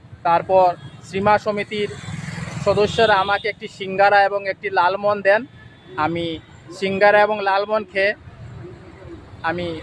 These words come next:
বাইরে বেরিয়ে আসি। লোকটিও আমার সঙ্গে বাইরে বেরিয়ে আসে। তারপর শ্রীমা সমিতির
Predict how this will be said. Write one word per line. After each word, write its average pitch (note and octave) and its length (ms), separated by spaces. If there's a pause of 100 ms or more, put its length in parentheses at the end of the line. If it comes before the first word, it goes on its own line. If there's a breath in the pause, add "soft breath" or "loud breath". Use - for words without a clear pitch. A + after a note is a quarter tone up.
(100)
বাইরে G#3 340
বেরিয়ে A3 320
আসি। A#3+ 320 (1700)
লোকটিও A#3+ 460
আমার A3 260
সঙ্গে A3+ 340
বাইরে G#3+ 360
বেরিয়ে A3+ 320
আসে। A3+ 280 (840)
তারপর F#3 500 (420)
শ্রীমা G#3+ 300
সমিতির G#3 540